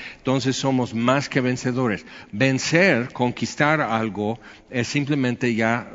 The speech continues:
este, sojuzgarlo, que se rinda, que, que rinda su voluntad y, y hasta su vida, ¿no? Entonces, vencido. Pero, este,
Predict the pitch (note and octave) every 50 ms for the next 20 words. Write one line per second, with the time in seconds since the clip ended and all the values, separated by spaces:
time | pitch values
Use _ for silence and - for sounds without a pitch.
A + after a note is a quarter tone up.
0 | - G2+ A#2+ A2+ A2 - - A#2 A2 G#2+ - - - A#2+ G#2+ - A#2 A2 F#2 G2
1 | G#2+ A2 A2 G2+ F#2+ F2+ D#2+ - - - - - - - - - - _ - A#2+
2 | A2+ - - A2+ A#2 A#2 C3 C3+ C3 A#2+ G2 F2 - - - - - - - -
3 | - - A2+ A2 A#2 A2 - A2 G#2 G2 A2 B2 C3 C3 C3 B2 - - A#2 G2+
4 | A2 A2 G#2+ G#2+ G#2+ G2+ - A#2+ B2 C3 B2+ B2+ G#2+ G2 - - - - - -
5 | G2+ A2 A2+ G#2+ - - A2 - - B2 G#2 A#2 A#2+ A#2 G2+ D#2+ - - - F#2
6 | A2 A#2+ B2 B2+ A2+ - A#2 A#2 G#2+ A2+ A#2+ G#2+ - F#2 D2 C#2+ G#2+ G#2+ G#2+ G#2
7 | - C#3 C#3+ B2 A2 F2+ D#2 - - - - - - - - - - _ _ -
8 | B2+ B2+ A#2+ B2+ B2 B2+ C3 - B2+ A#2+ A#2+ A2 - - - A#2+ A#2 A2+ G#2 -